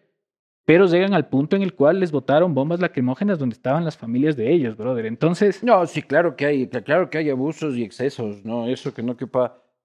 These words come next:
Speaker 2: que no quepa la menor duda, pero también hay gente violenta del otro lado que, que va para eso mismo, para
Speaker 1: Puede ser,
Speaker 2: provocar.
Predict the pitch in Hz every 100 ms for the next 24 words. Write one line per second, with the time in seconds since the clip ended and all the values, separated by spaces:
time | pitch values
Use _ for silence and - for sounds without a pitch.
0 | _ 120 117 123 113 127 110 110 110 113
1 | 117 101 107 101 110 123 131 127 127 131
2 | 120 110 120 123 117 110 107 110 113 110
3 | 110 110 - _ - 107 104 - - 117
4 | - 127 117 120 123 117 127 117 107 98
5 | 95 - 277 254 - 123 107 -